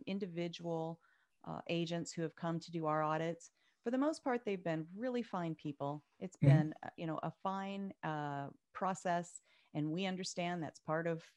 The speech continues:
Speaker 1: you know, when we get a, a federal firearms license that we have to open our books, um, whenever they walk in the door. But, you know, once or twice a year. We've had a couple of agents that they, we had to help educate them on what was, you know,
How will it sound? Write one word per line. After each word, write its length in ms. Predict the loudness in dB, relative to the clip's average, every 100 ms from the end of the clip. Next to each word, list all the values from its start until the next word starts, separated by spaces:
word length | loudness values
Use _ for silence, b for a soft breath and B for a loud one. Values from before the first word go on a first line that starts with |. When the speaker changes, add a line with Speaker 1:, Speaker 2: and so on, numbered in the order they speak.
| _
Speaker 1:
you 120 | -2
know, 140 | 0
when 200 | 0 -2
we 160 | -2 0
get 140 | 0
a, 160 | 2 0
a 100 | 0
federal 300 | -2 -2 -2
firearms 300 | 0 0 0
license 380 | -2 -2 -4 -6
that 80 | -4
we 100 | -2
have 140 | -2
to 80 | 0
open 240 | -2 0 -2
our 100 | 0
books, 400 | -2 -4 -14 -20 b b -4
um, 340 | 0 0 -2 0
whenever 320 | 2 4 2
they 140 | 2
walk 240 | 4 4 4
in 100 | 0
the 80 | 0
door. 320 | 2 2 -2 0
But, 200 | 0 0 _ _ -4
you 60 |
know, 80 | -2
once 300 | 0 -2 -4
or 40 |
twice 380 | -6 -2 -2 -4
a 40 | -8
year. 360 | -6 -4 -6 b b b b -2
We've 140 | 0
had 160 | 2 0
a 20 |
couple 300 | 2 2 2
of 100 | 2
agents 400 | 0 -2 -4 -4 0
that 240 | 0 -2 _
they, 280 | -4 -4 -4
we 160 | -4 -4
had 220 | 0 0
to 80 | 0
help 300 | 0 2 0 -2 _ -2
educate 460 | -2 0 0 0
them 220 | 2 0 0
on 200 | 0 -4 0
what 240 | 0 0 -6 _
was, 440 | -2 -2 -2 -10 -4
you 100 | 0
know, 300 | 2 2